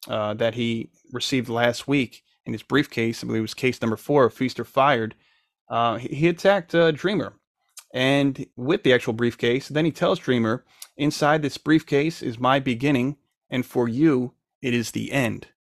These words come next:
So look, maybe we'll be getting this match taking place as well at Bound for Glory. Tommy Dreamer defending his Digital Media Championship against Crazy Steve. I mean, if it's anything like the other matches and other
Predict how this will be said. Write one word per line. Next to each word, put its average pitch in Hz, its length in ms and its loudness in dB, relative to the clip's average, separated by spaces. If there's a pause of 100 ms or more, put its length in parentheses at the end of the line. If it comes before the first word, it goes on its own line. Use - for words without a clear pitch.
So - 180 0
look, 135 280 6
maybe 127 240 2
we'll 127 160 4
be 127 100 0
getting 123 240 4
this 135 180 -2
match 123 240 -2
taking 131 260 0
place 131 300 2
as 110 100 -8
well 123 460 2
at 127 160 -4
Bound 135 220 2
for 131 100 -2
Glory. 139 340 2
Tommy 117 300 0
Dreamer 117 320 0
defending 117 400 -4
his 107 100 -6
Digital 117 320 -2
Media 110 240 -2
Championship 117 640 -4
against 113 240 -8
Crazy 117 320 2
Steve. 123 480 -2 (640)
I 110 60 -10
mean, 120 180 0
if 110 160 -2
it's - 320 -8
anything 135 380 0
like 120 240 4
the 117 160 -2
other 127 160 2
matches 117 500 -2
and 110 100 -6
other 113 360 0